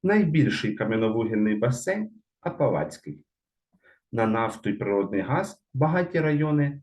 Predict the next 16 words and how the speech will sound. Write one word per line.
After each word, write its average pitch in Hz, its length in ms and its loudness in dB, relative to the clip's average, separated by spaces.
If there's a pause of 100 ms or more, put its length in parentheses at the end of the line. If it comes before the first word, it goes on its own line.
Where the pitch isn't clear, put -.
Мексиканської 117 880 -4
затоки 98 720 0 (400)
і 165 80 0
Місісіпської 139 840 0
низовини, 107 640 -4 (280)
а 147 60 2
також 147 420 2
Аляска. 90 500 -4 (920)
Кордильєри, 131 960 0 (140)
плато 123 320 0
Колорадо, 98 840 -2 (160)
Великі 98 380 0
рівнини 127 600 0 (100)
і 156 100 2
Примексиканська 147 960 -2
низовина 147 580 -4